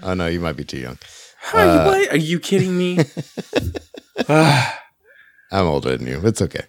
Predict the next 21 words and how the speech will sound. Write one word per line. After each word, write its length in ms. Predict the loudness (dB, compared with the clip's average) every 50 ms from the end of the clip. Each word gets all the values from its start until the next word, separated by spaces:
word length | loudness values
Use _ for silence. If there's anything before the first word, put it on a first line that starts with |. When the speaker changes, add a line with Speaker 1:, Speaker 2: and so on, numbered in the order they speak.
| _ -2
Speaker 1:
Continue. 360 | 0 2 2 2 0 -2 -6 _ _ _ _ _ _ _ _ _ _ _ _ _ _ _ _ _ _ -14
Speaker 2:
Yeah. 140 | -14 -10 -4 -2
Speaker 1:
Don't 100 | 0 0
be 80 | 0
scared. 280 | 0 0 -2 -4 -6 -8 _ _
Speaker 2:
You're 300 | -4 0 2 2 4 4 4 4
older 120 | 2 2 2 2
than 80 | 0
me 80 | 0 0
by, 160 | 0 0 0
like, 180 | 0 -2 -4 -6
five 440 | -8 -10 -6 -2 0 0 0 0 -2
years. 380 | -4 -4 -4 -4 -6 -10 -16 -20 _ _ _ _ _ _ _ _ -12
Speaker 1:
Like, 220 | -10 -10 -10 -10 -12 -18 -18
eight. 180 | -18 -18 -18 -20 _ _ _ _
But 80 | 0 2
that's 200 | 2 2 2 -2
fine. 180 | -8 -10 -16 -20 _ _ -2
Keep 160 | 0 0 0
going. 120 | 0 -2
Speaker 2:
Still. 320 | -2 0 -2 -2 -4 -6